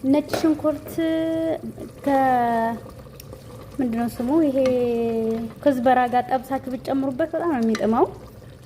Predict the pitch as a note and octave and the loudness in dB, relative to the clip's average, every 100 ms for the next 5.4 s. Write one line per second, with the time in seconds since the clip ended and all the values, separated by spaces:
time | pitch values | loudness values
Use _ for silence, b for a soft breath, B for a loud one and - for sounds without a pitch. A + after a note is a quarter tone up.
0 | - - - - - B3 A#3+ A3+ A3 A3+ | -20 -20 -20 -18 -8 -4 -2 0 2 0
1 | A3 C#4+ C#4+ A#3+ A3 G3+ A#3+ C#4+ D4+ D4+ | -2 0 0 2 0 0 0 2 0 0
2 | D4+ - - - - - - - G#3+ G#3+ | -4 -10 -16 -18 -18 -16 -16 -4 -2 -2
3 | - G#3+ A#3 A3 C#4 D4+ C#4+ A#3+ A#3 - | -6 -4 0 0 0 0 2 2 -2 -6
4 | A3 - G#3+ G#3 A#3+ B3 G3+ G#3 G#3 G3+ | -8 -4 0 2 2 2 2 0 0 -2
5 | G3+ G#3+ G3 G3+ | -8 -6 -4 -6